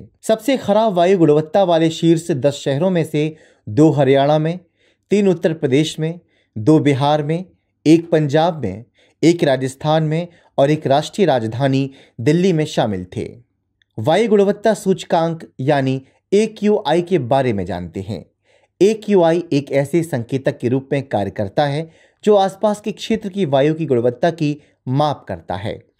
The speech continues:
इसे एक नंबर, एक रंग, एक व्याख्या के नाम से भी जाना जाता है। इसमें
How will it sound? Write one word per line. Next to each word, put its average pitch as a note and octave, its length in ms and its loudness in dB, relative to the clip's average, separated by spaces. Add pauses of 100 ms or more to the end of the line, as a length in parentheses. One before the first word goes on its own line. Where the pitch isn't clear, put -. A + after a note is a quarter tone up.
(220)
इसे G3 280 2 (120)
एक F#3+ 200 4
नंबर, D#3 460 0 (320)
एक F#3 280 4
रंग, D3 280 0 (340)
एक A3+ 200 -2
व्याख्या D3 420 0
के G#3+ 160 -2
नाम C3 220 0
से D#3+ 160 -4
भी F3+ 140 -2
जाना A#2+ 300 -2
जाता F2 300 -8
है। G2 240 -8 (340)
इसमें D3+ 440 0